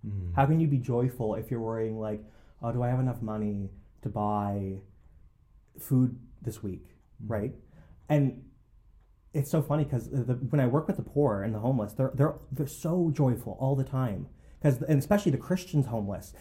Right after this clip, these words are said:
Speaker 2: 'cause they're always like, "Yeah, like, God does provide," right? Jesus says not to worry about these things, because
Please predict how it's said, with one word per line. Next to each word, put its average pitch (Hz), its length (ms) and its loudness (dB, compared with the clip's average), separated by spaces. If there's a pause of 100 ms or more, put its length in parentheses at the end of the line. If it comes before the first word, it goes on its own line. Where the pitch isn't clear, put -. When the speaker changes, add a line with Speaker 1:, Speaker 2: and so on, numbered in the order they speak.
(120)
Speaker 2:
'cause 151 120 4
they're 160 80 6
always 160 200 2
like, 131 140 2
"Yeah, 190 160 6
like, 120 200 0
God 147 320 0
does 151 200 6
provide," 131 580 0 (400)
right? 117 300 0 (220)
Jesus 214 300 6
says 160 140 4
not 165 220 6
to 156 60 2
worry 165 180 6
about 135 200 2
these 117 160 0
things, 107 380 -2 (160)
because 143 340 4